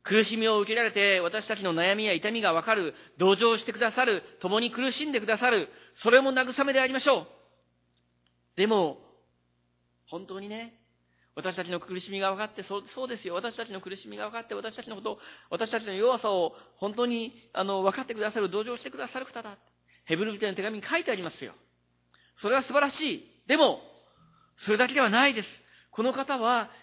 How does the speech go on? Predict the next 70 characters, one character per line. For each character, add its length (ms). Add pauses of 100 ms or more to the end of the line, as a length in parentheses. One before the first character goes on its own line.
私 280
た 100
ち 80
の 120
た 120
め 140
に 320 (320)
勝 220
利 100
し 40
て 80
く 60
だ 120
さ 100
っ 20
た 80
方 160
で 100
す。 60 (1120)
痛 200
み 100
が 100
分 80
か 60
る 60
だ 80
け 80
じ 60
ゃ 60
な 260
い。 160 (580)
苦 220
し 120
み 80
を 260 (160)
担 200
わ 60
れ 40
た 80
だ 140
け 60
じ 100
ゃ 40
な 240
い。 120 (340)
誤 140
解 240
さ 80
れ 120
て、 340 (240)
本 240
当 120
に 120
罪 260
人 120
の 80
一 60
人 100
に 140
数 220
え 40
ら 80
れ 60
た 80
だ 120
け 60
で 60
は 120
な 240
い。 120